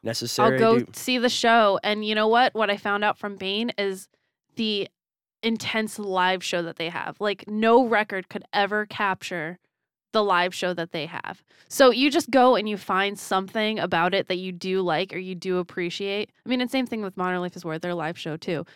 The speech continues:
Speaker 2: But
Speaker 1: Mm-hmm,
Speaker 2: you
Speaker 1: yeah.
Speaker 2: just find something about it that helps you, you know, kind of pitch it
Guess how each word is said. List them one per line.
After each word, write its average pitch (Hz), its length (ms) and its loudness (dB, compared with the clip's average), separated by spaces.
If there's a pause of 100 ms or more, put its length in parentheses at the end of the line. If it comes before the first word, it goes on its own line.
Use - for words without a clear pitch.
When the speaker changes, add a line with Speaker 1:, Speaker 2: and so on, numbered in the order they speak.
(240)
Speaker 2:
But 131 260 2
Speaker 1:
Mm-hmm, - 240 -12
Speaker 2:
you 220 80 -2
Speaker 1:
yeah. 233 40 -2
Speaker 2:
just 233 240 -2
find 214 340 0
something 190 600 -2
about 156 360 -4
it - 180 -8 (580)
that 170 260 0 (240)
helps - 380 -4
you, 175 360 -4 (280)
you 185 140 -12
know, - 200 -18 (520)
kind 185 180 -6
of 170 80 -8 (1200)
pitch 190 180 -6
it 180 140 -8